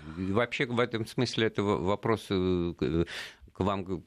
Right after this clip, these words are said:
тогда вы были ребенком, значит, вот, ну, от родителей, наверное, да? И бабушка дол-, долгое время жила, совсем недавно же умерла, насколько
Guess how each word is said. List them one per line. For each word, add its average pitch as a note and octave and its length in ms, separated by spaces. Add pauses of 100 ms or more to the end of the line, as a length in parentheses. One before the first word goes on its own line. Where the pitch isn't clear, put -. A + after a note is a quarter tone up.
тогда F2 280
вы E2+ 120
были F2+ 220
ребенком, A2+ 540
значит, D#2+ 340
вот, D#2+ 240
ну, D#2 300
от C#2 160
родителей, A2+ 500
наверное, D2 540
да? F#2+ 240
И - 20
бабушка G#2+ 500
дол-, F2+ 460
долгое E2+ 440
время D#2 540 (280)
жила, D2+ 500 (160)
совсем - 300
недавно F2+ 400
же E2 100
умерла, C#2 460
насколько - 400